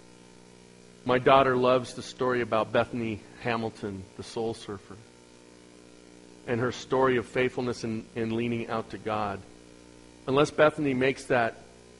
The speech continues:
known, my girl and, and other girls around the world can never be encouraged towards that. If we can change Bethany's thinking,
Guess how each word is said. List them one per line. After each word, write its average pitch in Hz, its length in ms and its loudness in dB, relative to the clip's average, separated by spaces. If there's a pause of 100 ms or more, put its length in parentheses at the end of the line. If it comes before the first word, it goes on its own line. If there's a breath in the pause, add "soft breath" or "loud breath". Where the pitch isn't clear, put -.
(1300)
known, 117 540 -2 (2250)
my 127 200 4
girl 131 340 6
and, 123 120 2
and 120 180 -4
other 123 180 2
girls 120 300 0
around 117 200 0
the 113 40 -2
world 120 320 0 (140)
can 117 100 -6
never 117 160 -2
be 117 140 -2
encouraged 135 540 -6
towards 101 260 -12
that. 95 160 -12 (960)
If 143 160 0
we 139 80 0
can 131 160 -2
change 160 360 -2
Bethany's 139 500 0
thinking, 120 540 -6